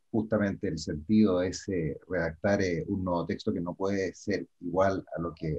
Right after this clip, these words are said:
a lo que existe. Obviamente tendrá que considerar lo del pa-, eh, las constituciones del pasado, la historia de Chile. Chile no, no nació ayer, tenemos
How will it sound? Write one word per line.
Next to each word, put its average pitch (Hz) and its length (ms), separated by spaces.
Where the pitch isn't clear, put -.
a 82 60
lo 82 100
que 80 80
existe. - 440
Obviamente 87 460
tendrá 87 300
que - 200
considerar 92 680
lo 90 160
del 85 160
pa-, - 200
eh, 71 400
las - 140
constituciones 87 640
del 85 140
pasado, 104 440
la 80 120
historia 127 440
de 101 140
Chile. - 340
Chile 90 320
no, 80 140
no 85 240
nació 82 500
ayer, 131 360
tenemos 80 380